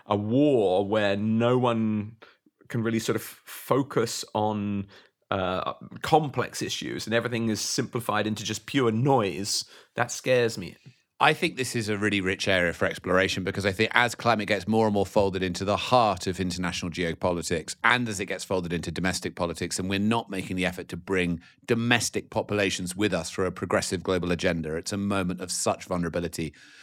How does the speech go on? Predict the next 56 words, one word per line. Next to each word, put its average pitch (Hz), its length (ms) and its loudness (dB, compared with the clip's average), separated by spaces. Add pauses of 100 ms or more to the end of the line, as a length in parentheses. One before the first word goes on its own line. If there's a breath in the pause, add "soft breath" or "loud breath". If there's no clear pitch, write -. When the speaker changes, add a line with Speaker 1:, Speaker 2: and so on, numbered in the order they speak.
(280 loud breath)
Speaker 2:
And 123 160 2
we 156 100 6
should 123 220 2
dig 117 120 4
into 107 220 2
it 95 80 2
more, 107 140 6
and 101 80 4
we 107 60 4
should 98 180 0
get 131 180 4
people 101 240 -2
like 101 220 2
Gideon 95 280 2
Rachman 98 400 2
and 90 140 0
Michael 98 300 2
Froman 101 520 4
from 95 160 -2
the 90 60 0
Council 95 340 0
on 90 60 2
Foreign 92 260 2
Relations 90 440 0
onto 87 160 -2
the 85 60 -8
podcast 87 500 -2
to 95 80 -4
kind 87 160 0
of 82 100 -6 (320 loud breath)
talk 147 320 6
about 110 300 0
how 107 140 2
we 98 120 0
navigate 95 640 2
this 87 180 -2
moment 87 320 0
of 80 80 -8
vulnerability. 85 720 -2 (460 loud breath)
Um, 113 240 4
Speaker 1:
I, 123 220 6
I'd, 135 100 -2
Speaker 2:
I'm 127 180 6
Speaker 1:
I'd 131 80 6
Speaker 2:
a 170 40 2
Speaker 1:
love 175 100 6
to 180 80 -6
get 160 180 2
the, 151 140 8
uh, 135 140 6
the 135 180 -2
prospective 131 580 -2
opposition 127 420 0
leader 113 360 2
who, 113 320 2
who, 110 260 0